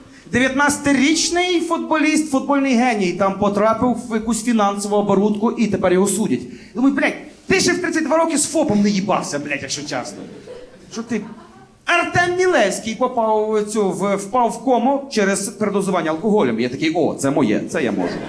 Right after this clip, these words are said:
це я можу. Це, слава Богу, хоч щось моє». Ми в футболі дуже сильно розбираємося в цій країні. Ми всі футбольні експерти, їбать, які такі: «Блін, ну дуже грав, ну грав, в нього був м'яч! Чого він не забив, в нього був м'яч?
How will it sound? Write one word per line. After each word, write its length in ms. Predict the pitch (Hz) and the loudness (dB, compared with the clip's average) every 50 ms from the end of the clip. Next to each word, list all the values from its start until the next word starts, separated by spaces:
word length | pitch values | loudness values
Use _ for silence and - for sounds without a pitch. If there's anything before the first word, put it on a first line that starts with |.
| - - - - | -8 -8 -4 -4
це 120 | 147 123 | -2 -2
я 80 | 117 110 | 0 0
можу. 220 | 104 117 107 104 - - - - - - - - - - - - - - - - - - | -2 -2 -2 -4 -6 -8 -10 -14 -16 -16 -16 -16 -14 -16 -16 -16 -18 -20 -20 -20 -14 -12
Це, 100 | - 101 | -10 -6
слава 240 | - 127 120 117 | -4 -4 -4 -4
Богу, 260 | 117 117 131 120 - 104 | -2 -2 -2 -2 -2 -2
хоч 120 | 113 104 | -4 -4
щось 200 | - 110 104 104 | -4 -4 -4 -4
моє». 280 | 107 101 92 90 85 87 - - - - - - - - - - - - - - - _ - - - - - - _ - - _ _ _ _ _ | -2 -2 -2 -2 -4 -6 -10 -14 -18 -20 -20 -20 -20 -20 -20 -20 -20 -20 -20 -20 -20 _ -20 -20 -20 -20 -20 -20 _ -20 -20 _ _ _ _ _
Ми 120 | 135 170 214 | 0 0 2
в 40 | 214 | 4
футболі 320 | 214 214 - 208 208 190 | 2 2 4 2 2 2
дуже 180 | 180 190 180 170 | 2 2 0 0
сильно 260 | - 208 185 175 165 | 0 0 0 0 0
розбираємося 480 | 151 - - 165 180 170 135 117 117 | -2 -2 -2 -2 0 0 0 -2 -4
в 40 | 95 | -6
цій 120 | - - 95 | -6 -6 -6
країні. 300 | 101 92 95 92 90 90 | -4 -4 -4 -4 -4 -4
Ми 80 | 101 | -8
всі 300 | 104 104 - 196 214 208 | -8 -8 -6 -6 -6 -6
футбольні 440 | - 147 107 107 120 135 131 123 120 | -8 -10 -10 -6 -6 -4 -4 -4 -6
експерти, 560 | 113 117 - - 139 131 139 139 - - 139 131 - - | -6 -8 -8 -6 -4 -4 -4 -4 -8 -12 -14 -14 -16 -18
їбать, 360 | - 104 95 - 151 156 151 147 | -20 -14 -8 -4 -4 -4 -4 -6
які 180 | 147 147 139 135 | -8 -10 -10 -10
такі: 180 | 131 - 139 | -8 -10 -10
«Блін, 200 | - - 208 202 | -6 -4 -2 0
ну 60 | 185 | 0
дуже 220 | 175 175 180 131 139 | -2 -2 -4 -4 -4
грав, 400 | 120 123 147 190 202 165 - - | -4 -2 0 2 2 2 0 0
ну 100 | 170 147 | 0 0
грав, 520 | - - 139 202 262 226 127 101 - - - - - - | 0 2 4 4 4 4 2 0 -2 -6 -10 -14 -4 2
в 40 | 180 | 4
нього 140 | 208 190 | 4 6
був 200 | 190 165 196 196 | 6 6 6 6
м'яч! 480 | 196 190 208 269 311 285 - - - - - - - - - - - _ _ _ _ | 6 6 6 6 4 4 2 0 -2 -6 -8 -14 -20 -20 -20 -20 -20 _ _ _ _
Чого 200 | - - 320 330 | 2 4 6 8
він 80 | 320 277 | 8 8
не 80 | 277 | 8
забив, 280 | 254 247 - - 247 220 | 6 6 4 4 4 4
в 40 | 220 | 6
нього 120 | 220 214 | 4 4
був 140 | 190 196 208 | 4 4 6
м'яч? 400 | 208 220 285 311 - - - - | 6 6 6 6 4 2 -2 -6